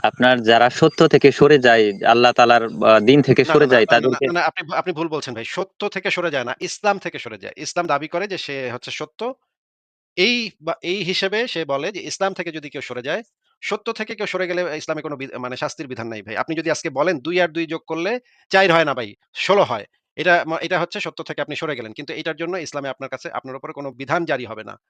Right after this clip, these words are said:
Speaker 2: আপনাকে কেউ বলবে না, ইসলামের শরিয়া আপনাকে বলবে না, "এই বেটা দুই আর দুই যোগ করলে নাকি ষোলো হয় বলছে, সেহেতু এ সত্য থেকে সরে গেছে, এটার কল্লা উড়ায় দাও।" এটা ইসলাম কখনো বলবে না ভাই। এই সত্য থেকে সরলে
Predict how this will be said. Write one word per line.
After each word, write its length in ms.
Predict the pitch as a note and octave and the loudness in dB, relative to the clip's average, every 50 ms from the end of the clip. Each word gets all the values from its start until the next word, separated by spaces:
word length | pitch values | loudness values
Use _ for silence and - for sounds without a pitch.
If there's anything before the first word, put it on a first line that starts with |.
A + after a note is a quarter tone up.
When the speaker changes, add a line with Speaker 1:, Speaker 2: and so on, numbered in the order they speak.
| _ _ _ _ _ | _ _ _ _ _
Speaker 2:
আপনাকে 340 | - B2+ - D3 D3 C3+ D3 | -6 -6 -4 -4 -6 -6 -6
কেউ 140 | - D#3+ D3+ | -10 -10 -8
বলবে 280 | C3+ D3+ E3 F3 G3+ | -6 -6 -4 -4 -2
না, 200 | G3 E3+ C3+ A#2+ | -2 -2 -2 -2
ইসলামের 500 | - B2+ - - F3+ F3+ F#3 F#3+ F#3 F3 - _ _ | -4 -8 -4 -2 -2 0 0 0 -2 -4 -10 _ _
শরিয়া 340 | - - D#3+ E3 F3 E3+ | -8 -6 -4 -2 0 0
আপনাকে 260 | D#3+ - D#3 D3+ D#3 D#3 | 0 0 -2 -8 -10 -8
বলবে 240 | C#3+ D#3 E3+ F#3+ | -8 -6 -6 -4
না, 200 | F#3+ D#3+ C3+ B2+ - _ _ _ _ | -4 -4 -4 -6 -10 _ _ _ _
"এই 120 | C#3 D3 D#3 | -8 -6 -4
বেটা 220 | D#3 D3+ D#3 D#3 | -4 -2 -2 -4
দুই 200 | C#3+ D3 D#3 D#3+ | -4 -4 -2 -2
আর 80 | D#3 D3+ | -2 -2
দুই 180 | C#3+ D#3 D#3 | -4 -10 -10
যোগ 160 | C#3+ D3+ D3+ - _ | -8 -8 -10 -8 _
করলে 220 | D#3+ D#3 D#3 D#3+ | -10 -8 -6 -8
নাকি 160 | D#3 C#3+ C#3+ | -8 -8 -8
ষোলো 240 | - - D#3+ F3+ F3+ | -8 -6 -4 -2 -2
হয় 140 | D3 D#3+ D#3+ | -2 -2 -4
বলছে, 400 | C#3 C3+ B2+ - - C#3+ E3 G#3 - _ _ _ _ _ | -4 -8 -12 -10 -10 -10 -10 -12 -14 _ _ _ _ _
সেহেতু 300 | - - D3 C#3+ - D#3+ | -8 -6 -6 -4 -4 -6
এ 80 | D#3 | -6
সত্য 260 | C#3+ - - - - E3+ | -6 -6 -8 -10 -10 -12
থেকে 200 | - G#3+ E3 D3+ | -10 -10 -10 -8
সরে 220 | - F3 F#3 F3 | -6 -4 -4 -4
গেছে, 300 | C#3 A#2+ - - D#3+ F#3+ - _ _ _ | -4 -6 -10 -10 -12 -12 -12 _ _ _
এটার 200 | B2 B2+ D3 D#3+ | -12 -10 -10 -4
কল্লা 260 | - D#3 D3 C#3 C#3 | -4 -4 -2 -2 -2
উড়ায় 200 | C3+ C3+ C3+ C3 | -2 -2 -4 -4
দাও।" 200 | C3 D3+ C#3 G#2+ - _ _ | -2 -2 -4 -4 -6 _ _
এটা 240 | D#3+ E3+ G3+ G3 F#3+ | -6 -2 -2 -2 -2
ইসলাম 240 | E3 - - D3+ D3+ | -2 -6 -8 -8 -8
কখনো 240 | D3 C3 C3+ C#3+ | -8 -10 -10 -12
বলবে 260 | C3 C3 - D3 C3 A2+ | -10 -10 -8 -8 -8 -10
না 80 | G#2+ | -10
ভাই। 140 | - G2 - _ | -12 -14 -18 _
এই 160 | - G#3 A#3+ | -4 -4 -4
সত্য 260 | A3 - G#3 - - F#3+ | -2 -4 -8 -8 -10 -12
থেকে 180 | - F#3+ F#3+ | -10 -10 -10
সরলে 400 | F#3 - G3 G3 F#3 D3+ B2+ D#3 | -8 -8 -8 -6 -6 -6 -6 -8